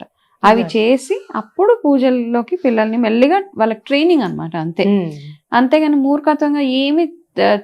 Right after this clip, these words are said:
Speaker 1: చెప్పకుండా తెలవకుండా లాక్కెళ్ళి పిల్లల్ని తిట్టేసి "ఏ, నీకు ఈ మాత్రం అర్థం కాదా, చేత కాదా" ఇట్లాంటివి చాలా మంది ఉంటా ఉన్నారు. So వాళ్ళకి ఎక్స్‌ప్లెయిన్ చేసి చేస్తే సరిపోతుంది.
Speaker 2: వాళ్ళకి
Speaker 1: ఒకవేళ
Speaker 2: అర్థం
Speaker 1: పిల్లలు చేసుకోలేరు కాబట్టి వాళ్ళ తరఫున పేరెంట్స్ చేయొచ్చు. ఒక పిల్లలకి ఒక వయసు వచ్చే వరకు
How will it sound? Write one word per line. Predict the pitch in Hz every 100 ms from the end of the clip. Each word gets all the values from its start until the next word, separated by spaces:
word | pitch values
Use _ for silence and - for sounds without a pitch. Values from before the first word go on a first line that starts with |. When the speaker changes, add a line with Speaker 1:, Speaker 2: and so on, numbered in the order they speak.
| -
Speaker 1:
చెప్పకుండా | 196 240 240 262 262 277 269 269
తెలవకుండా | 262 214 220 254 262 254 247
లాక్కెళ్ళి | 220 208 214 214 226
పిల్లల్ని | 214 214 214 214
తిట్టేసి | 208 208 214 214 214
"ఏ, | 214 214 214 208
నీకు | 208 202 202
ఈ | 208
మాత్రం | 208 208 208 208
అర్థం | 196 185 196
కాదా, | 196 190
చేత | 196 196 190
కాదా" | 196 190 190 196 _ _ _ -
ఇట్లాంటివి | 208 247 214 233 254
చాలా | 233 214 226
మంది | 226 233
ఉంటా | 240 214 220 220
ఉన్నారు. | 202 185 277 - - - _ -
So | 208
వాళ్ళకి | 196 196
ఎక్స్‌ప్లెయిన్ | 190 - 277 294
చేసి | 262 240 320 311
చేస్తే | 214 214 330
సరిపోతుంది. | 320 190 175 160 -
Speaker 2:
వాళ్ళకి | 196 208
Speaker 1:
ఒకవేళ | 233
Speaker 2:
అర్థం | 254
Speaker 1:
పిల్లలు | 233 247 285 277
చేసుకోలేరు | 240 233 - 262 240
కాబట్టి | 202 175 170 175 370 392 _ _ _ _ 190
వాళ్ళ | 196 226 294
తరఫున | 294 240 240 247 349 -
పేరెంట్స్ | 226 226 240 240 185
చేయొచ్చు. | 170 170 -
ఒక | 190 202
పిల్లలకి | 196 208 220 220
ఒక | 190
వయసు | 190 185 214 220
వచ్చే | 202 -
వరకు | 180 170 185 392